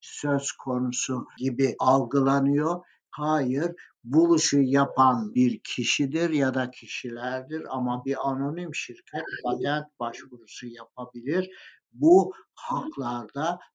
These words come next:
başvuru yaptığı zaman bunun gerçek buluşçusu şu kişilerdir diye beyan etmek zorundadır. Yani buluşun devrini anlamamak gerekilir. Doğru bilinen yanlışlardan biridir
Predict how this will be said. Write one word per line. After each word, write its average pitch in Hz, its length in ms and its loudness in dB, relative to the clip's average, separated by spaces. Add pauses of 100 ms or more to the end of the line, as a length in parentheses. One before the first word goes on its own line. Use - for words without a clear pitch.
başvuru 127 540 -6
yaptığı 127 560 -4
zaman 123 500 -4
bunun 135 320 -2
gerçek 135 680 -6
buluşçusu 120 600 -10
şu 156 260 -8
kişilerdir 123 840 -4
diye 143 360 -6
beyan 147 520 0
etmek 135 600 -6
zorundadır. 120 880 -6 (340)
Yani 143 420 2
buluşun 135 960 0
devrini 151 640 -2 (220)
anlamamak 156 880 2
gerekilir. 135 680 -6 (180)
Doğru 147 640 2 (100)
bilinen 131 680 -2 (340)
yanlışlardan 139 1200 0
biridir 123 560 -4